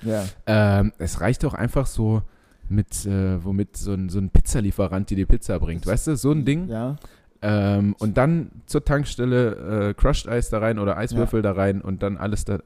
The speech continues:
Speaker 2: bleibt wunderbar kalt, ey,
Speaker 1: Ja,
Speaker 2: mega.
Speaker 1: ich, ich, ich wollte gerade sagen, weil sowas haben wir nämlich beim Fußball. Also als wir im,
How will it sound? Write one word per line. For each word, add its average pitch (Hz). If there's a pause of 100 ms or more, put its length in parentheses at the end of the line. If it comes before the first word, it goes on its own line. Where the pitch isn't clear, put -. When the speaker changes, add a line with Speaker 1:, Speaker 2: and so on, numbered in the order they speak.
(200)
Speaker 2:
bleibt 87
wunderbar 107
kalt, 87
ey, 78
Speaker 1:
Ja, 78
Speaker 2:
mega. 92
Speaker 1:
ich, -
ich, -
ich 117
wollte 127
gerade 120
sagen, 139
weil 113
sowas 117
haben 131
wir 127
nämlich 120
beim 107
Fußball. 101
Also 95
als 104
wir 107
im, 104